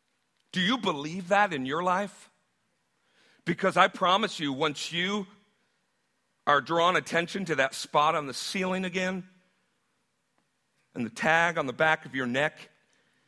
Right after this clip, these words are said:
and you realize, "This is a spiritual fight, and I'm fighting with other people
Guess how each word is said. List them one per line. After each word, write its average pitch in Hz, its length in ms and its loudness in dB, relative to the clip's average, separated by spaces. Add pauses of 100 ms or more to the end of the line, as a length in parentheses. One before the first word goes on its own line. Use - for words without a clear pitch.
(200)
and 127 140 -2
you 135 180 -4
realize, 151 760 0 (1700)
"This 135 220 -6
is 113 120 -10
a 113 60 -6
spiritual 139 680 -8
fight, 180 380 -8 (1120)
and 117 160 -2
I'm 123 180 -2
fighting 135 500 -4
with 117 180 -6
other 123 200 -4
people 214 500 -10